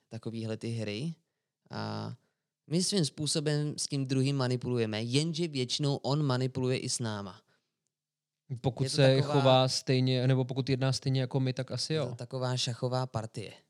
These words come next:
Speaker 2: Na druhou stranu, tam je podle mě důležitý ten záměr.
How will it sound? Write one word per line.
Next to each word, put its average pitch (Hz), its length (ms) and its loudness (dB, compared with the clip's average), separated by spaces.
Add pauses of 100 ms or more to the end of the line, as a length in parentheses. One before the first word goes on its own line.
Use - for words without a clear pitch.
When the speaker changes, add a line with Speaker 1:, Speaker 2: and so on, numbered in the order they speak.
(300)
Speaker 2:
Na 131 180 8
druhou 175 300 6
stranu, 110 720 0 (480)
tam 147 280 4
je 190 120 6
podle 160 560 4
mě 110 460 0 (240)
důležitý 147 720 2
ten 147 220 2
záměr. 127 720 0